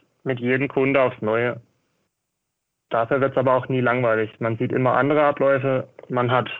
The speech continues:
immer mit neuen Menschen zu tun und das sind andere Länder mit anderen Kulturen. Ja, und nachmittags oder abends geht's dann zurück in, in die Unterkunft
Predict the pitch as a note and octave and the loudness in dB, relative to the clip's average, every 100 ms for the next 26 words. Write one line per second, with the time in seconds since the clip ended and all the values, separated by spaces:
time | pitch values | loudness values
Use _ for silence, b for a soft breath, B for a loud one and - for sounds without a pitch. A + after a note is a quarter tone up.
0 | - - C#3 C#3+ C#3 B2 B2 B2 B2 D3+ | -16 -4 0 2 2 2 2 2 2 0
1 | - - D3+ D#3 D#3 D#3+ - _ _ _ | -2 -4 -4 -2 0 -2 -6 _ _ _
2 | _ B2+ B2 B2+ B2 C3 B2+ B2+ B2+ A#2+ | _ -4 0 0 0 0 2 2 2 2
3 | B2+ C#3+ C#3 - B2 B2+ B2 A#2+ A2 A2+ | 2 2 2 0 0 2 0 -2 -2 -2
4 | A2+ A2 _ _ _ _ _ _ _ _ | -2 -4 _ _ _ _ _ _ _ _
5 | B B B B B B _ - C#3+ C3+ | B B B B B B _ -2 2 4
6 | A#2 A#2 A#2 - B B2+ B2 D3+ F3+ E3+ | 2 0 -4 -8 B -2 0 0 -2 0
7 | D#3+ D#3 - - _ - B2+ A#2+ A#2 B2 | 0 0 -6 -20 _ -6 0 2 2 2
8 | C#3 E3 - C#3 B2+ C3 B2 B2+ B2+ B2+ | 0 -4 -4 -4 -2 -2 -2 -2 0 0
9 | A#2+ - - C#3+ B2 A#2+ C3+ E3 F3 E3+ | -2 -6 -8 -4 -2 0 2 0 0 -2
10 | - - | -2 -10